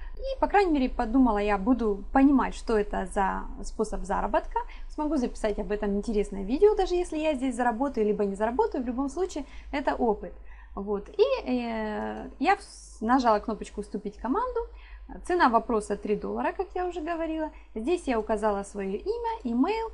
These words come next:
и мобильный телефон. Выбрать способ оплаты. Ну, сейчас я не буду указывать, там перекидывать на варианты, э, оплаты. Там вариантов масса. А, я оплатила три доллара, и мне на почту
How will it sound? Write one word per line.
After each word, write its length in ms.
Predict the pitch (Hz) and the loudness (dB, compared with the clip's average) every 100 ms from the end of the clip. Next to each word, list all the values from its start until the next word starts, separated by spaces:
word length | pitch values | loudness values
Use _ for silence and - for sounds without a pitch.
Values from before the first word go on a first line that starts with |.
| - - | -12 -10
и 100 | 370 | -2
мобильный 500 | 349 220 269 311 269 | 0 2 0 2 0
телефон. 540 | 262 226 196 - 170 - - - | 0 -4 -4 -8 -12 -14 -14 -8
Выбрать 380 | 233 311 240 214 | -2 0 0 -4
способ 360 | - 220 208 220 | -6 -6 -4 -6
оплаты. 560 | 262 403 480 - 403 - - | 4 6 6 4 0 -2 -4
Ну, 160 | 370 | -4
сейчас 340 | 262 262 254 254 | -4 -2 -2 2
я 60 | |
не 60 | 254 | 0
буду 160 | 240 269 | 0 -2
указывать, 400 | 302 440 320 277 | 4 4 4 0
там 160 | 320 | 0
перекидывать 600 | 269 254 262 294 240 220 | 0 -2 -2 -4 -2 -2
на 160 | 220 214 | -2 0
варианты, 420 | 214 254 285 254 | 2 2 2 0
э, 440 | 214 202 202 185 - | -2 -2 -6 -8 -2
оплаты. 600 | 208 202 160 - 170 - - | -2 0 -4 -4 -12 -12 0
Там 200 | 220 208 | 0 2
вариантов 420 | 220 285 277 220 | 0 0 0 0
масса. 400 | 208 202 165 - - - - - - - - - - - - | -2 -4 -4 -14 -16 -16 -18 -18 -18 -20 -20 -20 -20 -20 -12
А, 240 | 196 190 202 | -8 -4 4
я 160 | 349 | 6
оплатила 480 | 381 262 262 247 214 | 8 6 2 2 0
три 220 | 208 208 | 0 -2
доллара, 340 | 196 233 330 480 539 - | 0 0 2 0 -6 -6
и 140 | 277 381 440 | 0 2 4
мне 400 | 254 277 320 277 | 6 6 4 0
на 640 | 226 233 247 220 196 185 196 - 247 - | -2 -2 0 0 -2 -6 -12 -18 -20 -4
почту 420 | 226 240 - - | -4 -4 -4 -2